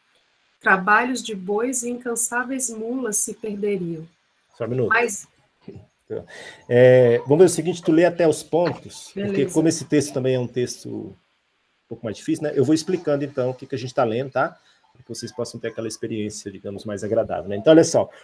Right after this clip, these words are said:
Speaker 2: "Oculto retém os deuses, o vital para os homens." Uma coisa interessante aí já de partida é que, é, ele indica que tem alguma coisa que está oculta para os homens e que é vital para os homens. Olha, né, a importância, né?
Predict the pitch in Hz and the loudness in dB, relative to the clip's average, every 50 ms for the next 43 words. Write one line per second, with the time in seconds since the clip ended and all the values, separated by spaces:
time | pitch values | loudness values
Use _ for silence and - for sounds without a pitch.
0 | - - - 156 - - - 208 240 240 - 170 175 175 170 175 180 175 139 127 | -10 0 0 0 0 0 -2 -2 -2 0 0 0 0 0 0 -2 -2 -2 -4 -4
1 | - 127 123 120 123 123 131 131 - _ - - 190 180 196 214 220 - - 139 | -2 0 2 2 0 0 -6 -12 -14 _ -4 -2 -2 0 -2 -4 -6 0 2 4
2 | 147 156 156 - 320 170 170 147 - 117 101 98 95 95 - - _ _ _ - | 4 4 4 0 -2 -2 -2 -4 -6 -6 -6 -6 -6 -10 -14 -20 _ _ _ -20
3 | _ _ - 147 143 - 196 185 185 202 190 170 160 - 156 147 - 147 143 135 | _ _ -2 0 6 8 6 6 8 4 2 2 2 0 -2 -2 0 0 0 2
4 | 117 127 123 113 - - 123 117 - - - 165 151 147 139 - - 160 151 143 | 2 0 0 0 0 -2 -2 -2 -2 -2 -4 0 0 0 -2 -2 -4 -4 -4 -4
5 | 139 _ _ _ _ _ _ _ _ - 113 127 127 127 123 120 120 - - _ | -6 _ _ _ _ _ _ _ _ -6 -4 -2 0 0 0 0 -2 -4 -8 _
6 | _ _ _ _ _ _ _ _ _ _ - 170 160 165 180 190 175 160 143 175 | _ _ _ _ _ _ _ _ _ _ 2 4 4 6 6 4 4 2 0 -2
7 | - 208 - - 190 185 165 165 190 214 208 - 196 190 196 196 - - 196 196 | -4 -4 0 2 2 2 2 2 0 0 2 2 2 0 0 -2 2 4 4 4
8 | 190 - - - 180 180 185 180 - 196 196 - 165 175 190 170 147 160 143 147 | 4 0 -6 -6 -6 -6 -6 -4 -4 -4 0 0 0 0 0 0 0 -2 -2 -2
9 | 139 156 156 - - 165 156 - - 139 - - - 151 135 131 123 113 104 98 | -4 -6 -6 -2 0 -2 -2 0 -4 -10 -10 -6 -4 0 2 2 2 0 -2 -6
10 | - _ _ - 113 117 127 117 110 98 92 92 92 101 101 110 131 143 139 123 | -10 _ _ -6 -4 -4 -4 -4 -4 -8 -8 -6 -6 -4 -4 -4 -6 -8 -8 -6
11 | 117 117 117 113 - 147 131 - - 104 95 - - 104 101 | -6 -6 -6 -6 -6 -8 -8 -8 -10 -12 -12 -10 -12 -14 -14